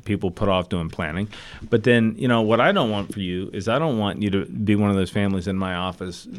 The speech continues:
dealing with a crisis that we don't have the proper legal work in place. Dad had a stroke, and now he's in the nursing home, and we don't know what to do, right? So that's, that's a family that, that didn't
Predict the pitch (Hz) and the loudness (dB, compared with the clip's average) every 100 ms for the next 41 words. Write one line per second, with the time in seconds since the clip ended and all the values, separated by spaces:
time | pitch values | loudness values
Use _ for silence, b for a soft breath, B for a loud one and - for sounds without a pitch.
0 | - - - 127 113 120 110 104 95 87 | -16 -18 -14 -6 -2 -2 -2 -2 -4 -6
1 | - 131 - - 90 - 98 101 101 104 | 0 2 2 0 -4 0 2 2 2 0
2 | 90 - 87 90 110 175 101 76 - - | -2 -2 -4 -2 0 0 -2 -6 -10 -16
3 | - - - - B B B B B 127 | -16 -18 -18 -20 B B B B B 4
4 | 143 160 165 165 - 180 180 98 - - | 6 8 8 6 2 4 4 4 -2 -16
5 | - 127 120 123 143 143 139 127 143 143 | -6 -2 2 4 4 6 6 6 6 6
6 | 147 139 123 110 110 110 110 107 117 120 | 6 6 4 2 4 4 2 2 4 2
7 | 120 113 110 - 101 87 71 - B - | 2 0 0 -2 -4 -4 -6 -10 B -6
8 | 87 95 - 95 101 - 107 95 90 - | -6 -4 -4 -4 -4 -6 -6 -6 -8 -4
9 | 101 95 92 85 82 - - 85 90 95 | -4 -4 -6 -6 -8 -12 -12 -12 -8 -8
10 | 90 - | -8 -10